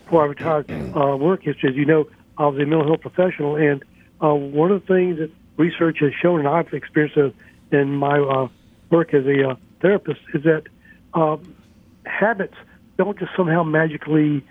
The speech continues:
go away, good or bad habits. And, uh, for, you know, that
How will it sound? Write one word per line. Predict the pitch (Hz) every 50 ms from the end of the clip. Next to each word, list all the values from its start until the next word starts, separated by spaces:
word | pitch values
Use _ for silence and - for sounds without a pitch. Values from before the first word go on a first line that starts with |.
| - - - _ _ -
go | - 165 156
away, | 147 135 131 156 156 139 113 104 98 _ _ _ _ _ -
good | 156 170 170
or | 170 175 160
bad | - 143 131 120 113
habits. | 117 123 113 107 - - _ - - - _ _ - - - - - _ - - -
And, | 151 151 147 147 143 - - - _ _ _ _ _ _ _ _ -
uh, | 180 160 151 151 151 147 151 175 - - _ _ _ - _ _ -
for, | - 160 156 156 151 147 - - - - - _ _ _ _ _ -
you | 180
know, | 165 156 151
that | 151 - 156 156